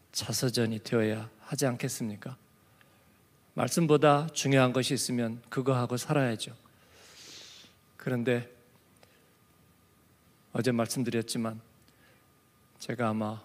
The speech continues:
올해까지인가 내년까지인가가, 예, 유엔이 정한 청년입니다. 예, 시니어 청년으로서, 예,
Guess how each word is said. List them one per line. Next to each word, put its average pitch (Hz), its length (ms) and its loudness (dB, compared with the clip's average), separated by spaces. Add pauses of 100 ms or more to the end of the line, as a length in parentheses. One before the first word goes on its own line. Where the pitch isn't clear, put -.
올해까지인가 123 920 -2 (560)
내년까지인가가, 120 960 0 (840)
예, - 160 -12 (120)
유엔이 127 340 6
정한 113 460 -2
청년입니다. 131 640 6 (1300)
예, 113 100 -10
시니어 170 480 4
청년으로서, 123 920 0 (1700)
예, 120 200 -10